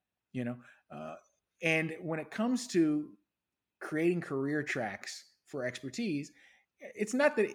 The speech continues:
anyone needs to be an expert in all things. You know, very few people, you know, honestly follow a career check,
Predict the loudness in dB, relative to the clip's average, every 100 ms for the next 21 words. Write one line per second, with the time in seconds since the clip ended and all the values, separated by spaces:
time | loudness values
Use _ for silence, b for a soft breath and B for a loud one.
0 | -6 -2 2 2 2 -2 -2 0 0 -2
1 | -2 -4 -2 -2 -4 -6 -8 -6 -8 -18
2 | -18 -18 -20 _ _ _ _ -6 -4 -4
3 | -6 4 4 4 0 0 0 -2 -8 -8
4 | b b -6 -2 0 -2 -6 -2 -2 -2
5 | -4 0 0 -2 -4 -2 -4